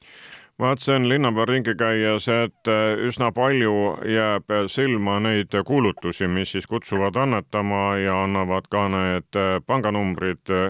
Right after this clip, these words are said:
et, äh, teaks, kuhu ülekannet teha. Muidugi on ka Punane Rist ja mitmed teised, ka selle jaoks, kes, äh, saab ja soovib siis Ukrainat toetada. Kuid üheks võimaluseks, nagu öeldud, on siis, äh, ka see laupäevane kontsert.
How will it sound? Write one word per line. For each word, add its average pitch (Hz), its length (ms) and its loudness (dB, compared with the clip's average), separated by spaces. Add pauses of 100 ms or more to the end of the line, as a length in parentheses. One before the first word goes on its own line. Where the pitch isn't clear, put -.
et, 98 460 -4
äh, 95 300 0
teaks, 104 500 -2 (200)
kuhu 98 320 -2
ülekannet 98 440 -2
teha. 101 440 0
Muidugi 98 360 -2
on 98 200 0
ka 92 100 -2
Punane 107 400 0
Rist 98 360 -4
ja 98 140 0
mitmed 98 400 -6
teised, 101 540 -2 (180)
ka 107 180 0
selle 98 240 -2
jaoks, 87 440 -4 (540)
kes, 104 420 -2
äh, 90 360 0
saab 95 400 -2
ja 87 260 0
soovib 92 400 -2
siis 87 400 -6
Ukrainat 90 580 -4
toetada. 80 480 -4
Kuid 87 160 -4
üheks 92 240 -4
võimaluseks, 104 720 -2 (400)
nagu 98 120 -4
öeldud, 95 380 0
on 101 300 -2
siis, 92 420 -6
äh, 95 220 -2
ka 104 160 -2
see 92 160 -4
laupäevane 87 540 -2
kontsert. - 580 -6